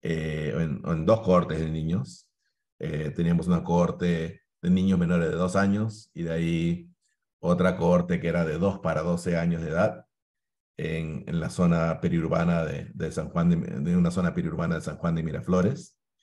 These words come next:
Eh, y estábamos yendo, eh, de manera diaria a las casas a hacer vigilancia, eh, sobre la enfermedad diarreica. Encontramos que, digamos, que la incidencia de diarrea aumentó casi en un cincuenta y cinco por ciento,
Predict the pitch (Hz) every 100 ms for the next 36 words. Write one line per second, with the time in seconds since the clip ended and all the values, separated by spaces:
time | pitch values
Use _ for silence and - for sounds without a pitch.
0 | _ _ _ _ - 85 85 82 - 82
1 | 87 90 90 90 87 90 87 87 85 82
2 | - - _ _ 85 85 80 76 - -
3 | 87 82 87 87 90 90 98 98 90 -
4 | 92 90 - 95 87 98 82 85 82 85
5 | 87 117 113 - _ _ _ _ _ _
6 | _ _ - 82 78 73 - - 90 82
7 | 80 82 80 80 85 82 85 85 87 -
8 | 85 - _ _ _ _ _ _ _ _
9 | _ - 90 90 90 104 110 110 107 95
10 | 92 92 90 90 90 90 85 87 90 90
11 | 98 101 90 87 82 107 113 101 98 95
12 | - _ 90 90 85 85 - 107 95 92
13 | 95 101 95 95 90 87 87 107 101 87
14 | 82 85 101 98 90 87 87 85